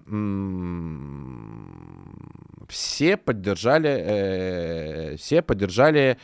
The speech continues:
э, отречение и, более того, непосредственно воздействовали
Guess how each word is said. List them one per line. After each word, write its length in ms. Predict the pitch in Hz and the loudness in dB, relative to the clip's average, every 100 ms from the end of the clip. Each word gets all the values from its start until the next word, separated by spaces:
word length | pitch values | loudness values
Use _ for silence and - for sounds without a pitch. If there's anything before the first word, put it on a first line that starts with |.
| - - _ - | -20 -20 _ -10
э, 600 | 98 98 92 90 87 82 71 | -2 0 2 0 -2 -4 -8
отречение 600 | - 95 95 - 180 196 | -8 -6 -4 0 0 2
и, 20 | 120 | 0
более 300 | 95 165 151 | 4 4 6
того, 800 | 117 107 156 156 127 113 104 95 | 4 6 8 10 8 6 4 2
непосредственно 540 | 101 113 127 160 117 | 0 -2 2 2 2
воздействовали 840 | 101 98 117 107 98 85 87 85 | 2 2 2 0 -4 -6 -4 -6